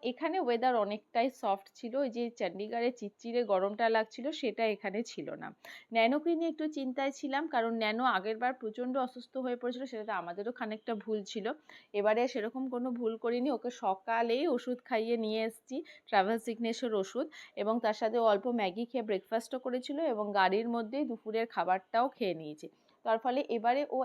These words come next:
একদম ভালোভাবে জার্নি করেছে, ঘুমিয়েও নিয়েছে খানিকটা। আর এই যে আমরা এখন মানালি হাইওয়ে ধরে যাচ্ছি, এর মধ্যে চণ্ডীগড় মানালি হাইওয়ে থেকে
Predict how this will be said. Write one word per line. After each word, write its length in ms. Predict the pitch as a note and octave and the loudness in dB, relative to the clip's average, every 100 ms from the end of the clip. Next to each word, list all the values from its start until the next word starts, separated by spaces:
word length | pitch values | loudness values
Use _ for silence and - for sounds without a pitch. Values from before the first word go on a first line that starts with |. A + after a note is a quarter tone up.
| - | 0
একদম 520 | G3 F#3+ G#3 A#3+ D4+ | 0 -2 -4 -2 0
ভালোভাবে 580 | B3 G3 G#3 A#3 A3+ B3 | 2 4 4 2 2 0
জার্নি 400 | G#3 F3+ F#3+ G#3+ | 2 2 0 -4
করেছে, 380 | A3+ A3+ A3+ B3+ | 0 0 0 -6
ঘুমিয়েও 520 | G#3+ A3 A3+ B3+ C4+ | -4 -4 -2 -2 0
নিয়েছে 360 | C4 B3 B3 | 0 0 -4
খানিকটা। 600 | C4 B3+ A#3 A#3+ - C4+ G4 - - - | -8 -6 -6 -6 -4 -4 -4 -14 -18 -4
আর 200 | - G#3 | 4 4
এই 200 | - A#3+ | 4 2
যে 120 | A#3 B3 | 4 2
আমরা 220 | A#3 A#3+ | 6 4
এখন 240 | A#3+ C4+ | 4 0
মানালি 420 | A3 F#3 G3 A#3 | 0 0 0 0
হাইওয়ে 520 | B3+ G#3 F#3+ F#3+ A3+ A#3+ | 0 2 0 2 0 0
ধরে 320 | A3+ G3+ G#3+ | -2 0 2
যাচ্ছি, 540 | G3+ F3+ - - F4+ - - - | 2 2 -2 -6 -6 -8 -18 0
এর 200 | B3 C#4+ | 4 4
মধ্যে 320 | C#4+ C4 D#4 | 4 2 0
চণ্ডীগড় 540 | - A3+ A#3 C#4 D#4 D#4 | 2 0 2 2 2 4
মানালি 420 | A#3 A#3 A#3+ D4 | 4 4 4 4
হাইওয়ে 480 | B3 G#3+ G#3 A#3+ C4 | 4 4 4 2 0
থেকে 300 | B3+ C#4 | -4 -4